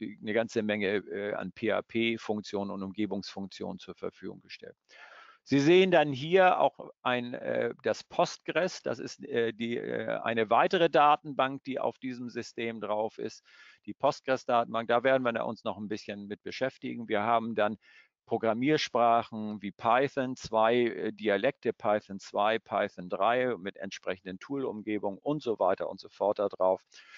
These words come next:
Und wir haben dann auch noch einen zweiten Package Manager auf diesem System, das ist der R P M Package Manager. Und für, äh, sag ich mal,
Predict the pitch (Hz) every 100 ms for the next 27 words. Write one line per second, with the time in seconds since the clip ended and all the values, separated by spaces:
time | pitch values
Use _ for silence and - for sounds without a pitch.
0 | - _ 113 123 131 117 117 110 113 107
1 | 104 120 127 110 107 110 95 101 98 -
2 | 104 131 - 143 - 127 120 - 104 110
3 | 107 - - 98 - 98 95 - - 95
4 | 92 90 - - 90 90 90 - 101 -
5 | 90 98 - _ _ - 92 92 - 92
6 | 82 80 - 104 - _ _ _ - 120
7 | 131 - _ _ _ _ _ _ _ _
8 | _ - - 117 110 104 98 92 101 98
9 | 95 98 98 101 104 95 90 85